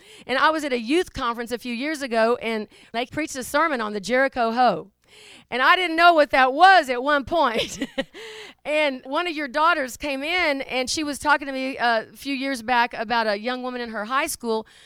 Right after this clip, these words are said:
who was a bit promiscuous and began to say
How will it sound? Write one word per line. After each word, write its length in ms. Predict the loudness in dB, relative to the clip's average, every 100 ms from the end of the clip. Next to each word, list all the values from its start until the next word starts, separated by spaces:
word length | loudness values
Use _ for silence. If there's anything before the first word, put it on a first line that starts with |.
| -20 -18 -8
who 240 | -6 -6
was 220 | -6 -8
a 60 | -6
bit 160 | -6 -4
promiscuous 800 | -4 -2 -2 -2 2 2 2 -2
and 340 | -4 -4 -4
began 280 | -4 -4 -4
to 60 |
say 380 | -4 -2 -2 -2